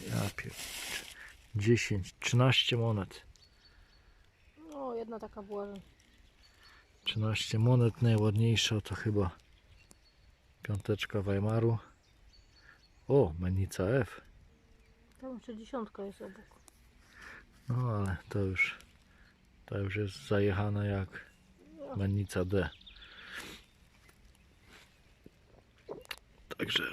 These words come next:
Speaker 1: plomba bez wyrazu i napasteczek.
Speaker 2: Chyba kawałek.
Speaker 1: Złomek.
Speaker 2: No.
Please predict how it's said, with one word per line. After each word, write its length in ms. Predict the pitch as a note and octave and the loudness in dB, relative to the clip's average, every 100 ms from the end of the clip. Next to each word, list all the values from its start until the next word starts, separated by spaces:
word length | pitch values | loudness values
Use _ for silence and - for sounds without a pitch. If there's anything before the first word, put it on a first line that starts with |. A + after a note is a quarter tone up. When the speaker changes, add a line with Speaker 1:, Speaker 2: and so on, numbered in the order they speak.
| - - | -10 4
Speaker 1:
plomba 400 | B2+ A#2+ A2 G#2+ | 6 8 6 6
bez 400 | G2+ G#2 - - | 4 2 2 -4
wyrazu 720 | G2 G2+ A2 A#2+ A2 G#2+ A#2 | 2 6 8 8 8 8 8
i 320 | - B2 A2+ | 6 4 4
napasteczek. 920 | A2+ - A#2 - B2 A#2 A#2 G#2+ - - - F3+ - - | 4 4 2 4 2 2 2 0 -4 -10 -14 -14 -14 -6
Speaker 2:
Chyba 180 | G#3 | -4
kawałek. 520 | F3+ G3 G3+ A3 E3+ F#3+ - - - - _ - - _ _ _ _ _ _ - _ _ _ _ _ _ _ _ - - _ C#3+ | -4 -4 -4 -2 -4 -10 -18 -20 -20 -20 _ -20 -20 _ _ _ _ _ _ -20 _ _ _ _ _ _ _ _ -20 -20 _ -4
Speaker 1:
Złomek. 580 | G#2+ G#2 G2+ F2+ - - - - - | 2 4 4 0 -4 -6 -10 -20 -18
Speaker 2:
No. 180 | G#3+ | -16